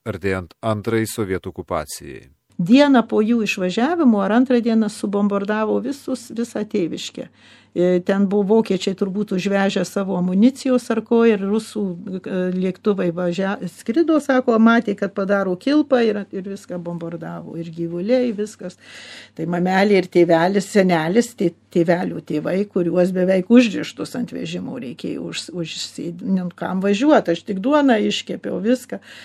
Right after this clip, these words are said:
Speaker 2: Ne, vis tiek išvažiavo, nes jau buvo sąrašuos,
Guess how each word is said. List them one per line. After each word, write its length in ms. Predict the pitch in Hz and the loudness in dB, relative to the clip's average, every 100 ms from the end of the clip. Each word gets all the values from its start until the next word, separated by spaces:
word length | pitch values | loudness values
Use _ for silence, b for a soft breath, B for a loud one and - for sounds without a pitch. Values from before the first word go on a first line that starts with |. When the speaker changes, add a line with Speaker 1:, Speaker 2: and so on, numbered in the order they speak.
| B _ | B _
Speaker 2:
Ne, 300 | 185 190 220 | -2 -2 -4
vis 220 | 214 - | -6 -6
tiek 180 | - 196 | -6 -4
išvažiavo, 560 | 180 - 190 196 226 247 | -8 -8 -4 0 6 8
nes 220 | 240 240 | 8 4
jau 80 | 220 | -2
buvo 160 | 240 | -2
sąrašuos, 720 | 240 226 226 - - - - | -4 -8 -8 -10 -12 -14 -16